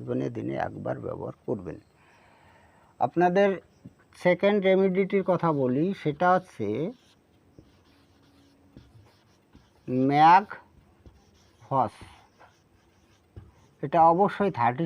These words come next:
শক্তি ব্যবহার করবেন। এই যে, যে ম্যাগফস, এই ম্যাগফস কোন ধরনের রুগীদের জন্য আপনি ভাবতে পারেন? যে সমস্ত রুগী ক্লান্ত,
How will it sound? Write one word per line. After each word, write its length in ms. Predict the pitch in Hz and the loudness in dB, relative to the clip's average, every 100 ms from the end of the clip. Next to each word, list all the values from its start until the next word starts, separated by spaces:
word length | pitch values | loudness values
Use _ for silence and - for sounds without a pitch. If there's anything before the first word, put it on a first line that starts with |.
| - | -8
শক্তি 240 | 160 - 151 | -14 -14 -14
ব্যবহার 260 | 95 87 - - | -12 -14 -16 -18
করবেন। 300 | - 78 - _ _ _ _ _ _ _ _ - 175 | -18 -18 -20 _ _ _ _ _ _ _ _ 0 4
এই 80 | 185 | 4
যে, 80 | 220 233 | 4 4
যে 80 | 220 185 | 6 8
ম্যাগফস, 640 | 185 196 - - 165 - - - - 151 | 6 6 0 -12 -12 -12 -20 -14 0 4
এই 80 | 156 147 | 6 6
ম্যাগফস 640 | 165 185 - - 220 214 - - - | 6 4 0 4 6 6 4 -16 -2
কোন 140 | 196 202 185 | 0 2 4
ধরনের 420 | 185 190 190 190 170 | 4 4 4 2 2
রুগীদের 420 | 170 160 156 160 139 | 0 0 2 0 0
জন্য 200 | 139 139 139 131 | -2 0 0 -2
আপনি 180 | - 120 92 | -4 -8 -8
ভাবতে 260 | - 120 117 | -12 -12 -10
পারেন? 260 | 85 80 - - _ _ _ _ - | -10 -12 -18 -20 _ _ _ _ -12
যে 240 | 117 165 175 | 2 2 4
সমস্ত 440 | 220 233 247 - - 254 240 | 2 4 2 0 2 4 4
রুগী 280 | 220 226 220 214 | 4 0 0 4
ক্লান্ত, 480 | 220 214 220 180 | 6 6 4 0